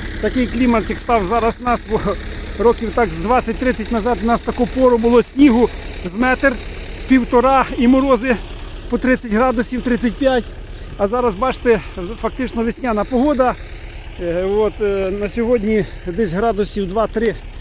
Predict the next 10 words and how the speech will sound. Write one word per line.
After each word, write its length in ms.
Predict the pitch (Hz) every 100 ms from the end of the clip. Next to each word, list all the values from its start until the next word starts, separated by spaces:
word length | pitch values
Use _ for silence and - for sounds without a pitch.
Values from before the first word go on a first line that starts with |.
| - -
морозу. 560 | 208 240 254 214 247 185 - - - - -
Е, 280 | 190 190 180 135
оце 260 | 196 - 226
вчорашнє 540 | - 240 233 220 214
фрезоване. 720 | - 220 190 240 233 226 214 - - - - - - - -
От. 220 | 196 202 180 - - - - - - - - - - - - -
Так 80 | -
чуть-чуть 260 | 233 - 226
примерзло 540 | - 202 208 190 156
зверху, 400 | 165 180 180 -